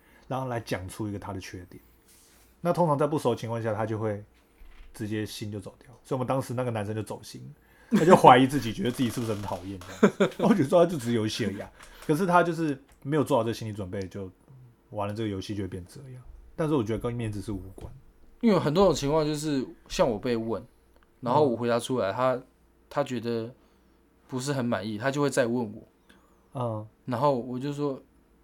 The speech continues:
Speaker 2: 我，我，我就，我就说，“哎，你只，一次只能一次回答一个问题啊，对不对？
Speaker 1: 嗯。
Speaker 2: 你问我一个问题，我就回答你，这样子。啊，你不能再问了嘛，
Speaker 1: 对啊。
Speaker 2: 因为一次只能回答一次嘛。”他就会去问，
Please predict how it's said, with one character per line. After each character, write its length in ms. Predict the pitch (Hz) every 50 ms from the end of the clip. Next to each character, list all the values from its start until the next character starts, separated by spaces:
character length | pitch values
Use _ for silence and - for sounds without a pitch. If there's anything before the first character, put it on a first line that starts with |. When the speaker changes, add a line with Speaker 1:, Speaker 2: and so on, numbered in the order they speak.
| _ _ _ _ _ _ _ _ _ _ _ _ _ -
Speaker 2:
我， 180 | - 131 123 120
我， 140 | - 127 117 110 - _ -
我 120 | - 123 127
就， 420 | 131 143 147 143 131 120 101 - _ _ _ _
我 100 | 123 120
就 120 | 143 147
说 240 | 139 147 147 143 127 -
，“哎， 100 | 151 165
你 140 | 156 143 135
只， 120 | 123 127 131 120 117 123 -
一 80 | 131 139
次 180 | 139 196 165
只 100 | 143 127
能 100 | 120 117
一 80 | 113 131
次 260 | 131 - 165 147 135 - - - - _
回 140 | - 143 143
答 180 | 139 147 139 139
一 100 | 139 139
个 80 | 139
问 200 | 139 147 147 139
题 200 | 123 117 110 95
啊， 240 | 92 92 95 101 - _ _ _ _ -
对 80 | 131
不 20 | 120
对？ 100 | 127 120 110 107 _ _ _ _ _ _ _ _ -
Speaker 1:
嗯。 80 | 127
Speaker 2:
你 40 | 127
问 200 | 147 208 214 170
我 120 | 147 139 147
一 20 |
个 60 | 156 156
问 180 | 170 170 151
题， 140 | 131 127 117
我 120 | 110 104 110
就 100 | 139 143
回 140 | 139 123
答 200 | 110 117 110 110
你， 220 | 113 117 107 - - _ _ _
这 100 | - 127
样 100 | 123 117
子。 160 | 104 101 - - _ _ _ _
啊， 60 | - 143
你 80 | 135
不 120 | 117 127 143
能 80 | 135
再 100 | 123 135
问 200 | 131 139 147 135
了 80 | 110 98
嘛， 180 | 85 76 - - _ _ _ _ _ _ _
Speaker 1:
对 100 | - 131
啊。 20 | 127
Speaker 2:
因 40 | 120
为 40 | 135
一 20 |
次 160 | 135 151 151
只 80 | 131 123
能 80 | 113 107
回 100 | 117 120
答 120 | 117 117
一 40 | 120
次 160 | 117 - 123
嘛。” 80 | 101 95
他 120 | 170 202
就 120 | 196 208 208
会 80 | 196
去 80 | 190 185
问， 280 | 190 185 180 165 135